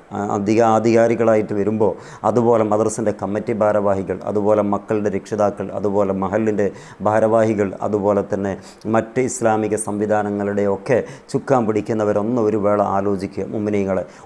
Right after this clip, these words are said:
വളരെ വലിയ ഉത്തരവാദിത്തമാണ് നമ്മൾ ഏറ്റെടുത്തിരിക്കുന്നത്. അടുത്ത ജനറേഷൻ എന്ന് പറയുന്നത് വലിയ പ്രതിസന്ധികൾ നേരിട്ടുകൊണ്ടിരിക്കുന്ന ജനറേഷനാണ്. അള്ളാഹു എന്താണ്, അള്ളാഹുവിനെക്കുറിച്ചുള്ള ചിന്തകൾ എന്താണ് എന്നൊക്കെ അവർ മി-, ആ കുട്ടിക്കാലത്തെ കൊണ്ടുവരുന്ന സമയത്ത്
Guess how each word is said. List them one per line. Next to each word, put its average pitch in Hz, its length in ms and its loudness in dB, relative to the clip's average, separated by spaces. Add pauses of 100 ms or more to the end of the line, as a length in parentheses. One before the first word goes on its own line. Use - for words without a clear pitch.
വളരെ 117 380 4
വലിയ 104 360 0
ഉത്തരവാദിത്തമാണ് 101 920 -2
നമ്മൾ 92 220 -4
ഏറ്റെടുത്തിരിക്കുന്നത്. 90 720 -4 (260)
അടുത്ത 120 300 2
ജനറേഷൻ 117 640 2
എന്ന് 110 200 -2
പറയുന്നത് 104 500 2 (100)
വലിയ 107 320 2
പ്രതിസന്ധികൾ 110 720 -2
നേരിട്ടുകൊണ്ടിരിക്കുന്ന 101 880 -2
ജനറേഷനാണ്. 98 680 -4 (340)
അള്ളാഹു 110 400 2
എന്താണ്, 107 520 2 (120)
അള്ളാഹുവിനെക്കുറിച്ചുള്ള 107 840 0
ചിന്തകൾ 110 520 0
എന്താണ് 101 340 0 (300)
എന്നൊക്കെ 117 460 0
അവർ 104 180 2 (180)
മി-, 104 260 -4 (100)
ആ 107 240 0 (100)
കുട്ടിക്കാലത്തെ 113 760 0
കൊണ്ടുവരുന്ന 104 540 -2
സമയത്ത് 104 480 -2